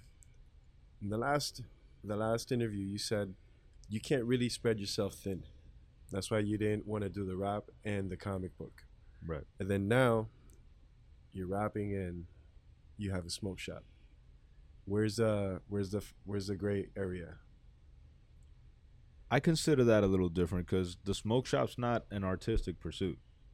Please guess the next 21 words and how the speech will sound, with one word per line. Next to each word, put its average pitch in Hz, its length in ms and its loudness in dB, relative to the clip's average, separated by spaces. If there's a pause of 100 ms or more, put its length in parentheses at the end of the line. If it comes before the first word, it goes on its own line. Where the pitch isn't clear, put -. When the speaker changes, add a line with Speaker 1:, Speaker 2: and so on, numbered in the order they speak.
(320)
Speaker 2:
'Cause 85 80 -8
back 110 260 2
then 127 180 2
I - 80 2
had 101 160 4
my 95 160 2
ways 95 280 4
of 85 80 -2
making 92 300 0
money 95 240 -4
too, 90 260 -2
you 76 60 -10
know 87 80 -8
what 90 80 -6
I'm 87 100 -8
saying? 95 140 -4
Speaker 1:
Word. 87 300 -2
Speaker 2:
So 92 340 -4
it's 92 220 -8
like, 87 300 -2 (240)
um, 82 400 -10